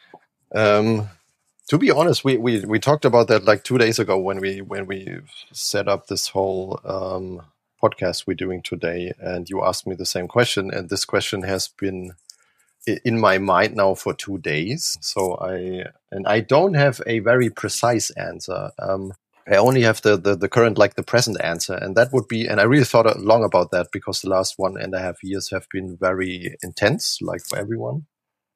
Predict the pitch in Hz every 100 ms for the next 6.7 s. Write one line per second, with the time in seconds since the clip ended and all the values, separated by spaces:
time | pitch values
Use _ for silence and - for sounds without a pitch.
0 | _ _ _ 113 101 - 95 104 135 117
1 | 127 117 117 - 110 92 101 107 101 117
2 | 117 117 110 104 101 98 85 104 92 101
3 | 127 131 - - 104 104 104 104 - 110
4 | 104 98 - - _ _ - 113 101 107
5 | 143 196 202 151 127 123 143 175 - -
6 | 160 156 92 95 92 101 123